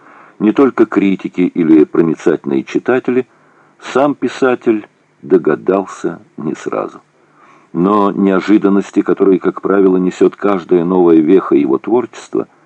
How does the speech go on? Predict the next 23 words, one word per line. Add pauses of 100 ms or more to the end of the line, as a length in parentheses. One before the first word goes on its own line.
(540)
именно
от
этой,
поначалу,
скорее
всего, (340)
подсознательно
почувствованной
им
своей
задачи (460)
осмыслить
главные
закономерности
движения
современного
мира, (720)
место (580)
и
значение
человека
в
нем.